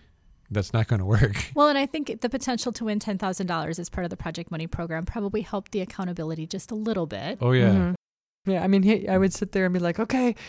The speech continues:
Speaker 3: we're at the end of the month. Let's, let's not fill up our tanks of gas because it'll put us over budget on our gas for this month," you know?
Speaker 1: So you just wait one more day, you know, and then it's Friday. It's like, "Okay," and we start a new week then on, on our budget. And, like, right now, I,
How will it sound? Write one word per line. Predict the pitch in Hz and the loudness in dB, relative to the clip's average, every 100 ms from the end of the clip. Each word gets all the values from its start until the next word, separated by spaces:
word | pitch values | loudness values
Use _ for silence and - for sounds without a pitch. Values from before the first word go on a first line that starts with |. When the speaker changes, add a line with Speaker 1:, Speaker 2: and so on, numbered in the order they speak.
| - | -4
Speaker 3:
we're | - | 2
at | 226 | 2
the | 254 | 4
end | 262 | 4
of | |
the | 233 | 4
month. | 226 233 214 - | 6 6 6 4
Let's, | 220 220 - - - | 4 4 -4 -14 -2
let's | 220 - - | -2 0 0
not | 185 190 196 208 226 247 | 2 6 6 6 6 4
fill | - 269 | 4 4
up | 240 | 6
our | 240 | 4
tanks | 220 214 208 | 6 4 4
of | 233 | 2
gas | 214 196 - | 4 4 2
because | 196 196 190 | 2 4 4
it'll | 196 | 6
put | 233 | 8
us | 214 | 10
over | 220 196 196 | 10 10 10
budget | 196 196 190 | 8 8 4
on | 175 | 4
our | 185 | 4
gas | 190 185 185 | 6 6 4
for | - | 4
this | 196 196 | 6 8
month," | 214 190 226 339 | 10 10 8 6
you | 240 | 8
know? | 214 214 | 10 8
Speaker 1:
So | |
you | 226 | 8
just | 185 165 | 8 8
wait | 160 156 | 10 8
one | 151 147 | 10 8
more | 143 127 | 8 8
day, | 160 220 | 6 6
you | 117 113 | 4 4
know, | 127 165 | 6 6
and | 165 135 | 6 6
then | 139 139 123 | 6 4 2
it's | 131 110 | -2 2
Friday. | 131 127 185 | 6 6 6
It's | 180 143 | 4 4
like, | 127 | 4
"Okay," | 143 139 143 | 4 4 4
and | 117 | 4
we | 123 | 4
start | - 127 | 4 4
a | 117 | 6
new | 120 | 4
week | 190 254 - | 4 2 2
then | 101 104 | 2 2
on, | 107 104 | 0 0
on | 104 110 | 0 2
our | 156 202 | 4 4
budget. | 110 104 175 - _ _ _ _ | 2 2 -2 -4 _ _ _ _
And, | 123 117 117 117 117 120 | -2 0 2 0 -2 2
like, | 123 113 _ - | 0 0 _ -2
right | 131 120 | 4 6
now, | 180 101 78 | 6 4 2
I, | 95 113 | 0 0